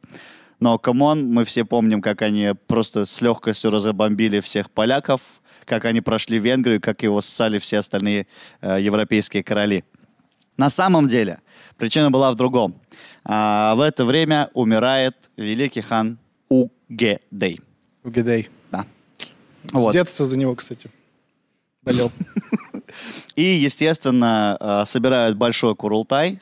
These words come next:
Speaker 1: о том, кто будет далее правителем Монгольской империи. Трое, э, его братьев, трое братьев Батыя, Гуюк, сын Угидея,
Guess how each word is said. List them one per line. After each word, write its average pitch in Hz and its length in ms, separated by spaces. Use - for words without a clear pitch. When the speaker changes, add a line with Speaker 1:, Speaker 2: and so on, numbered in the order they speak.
Speaker 1:
о 101 140
том, 147 280
кто - 300
будет 110 260
далее 117 380
правителем 104 600
Монгольской 101 480
империи. 92 420
Трое, 165 460
э, 104 460
его 131 220
братьев, 120 380
трое 123 240
братьев 113 340
Батыя, 113 460
Гуюк, 143 680
сын 151 460
Угидея, 127 680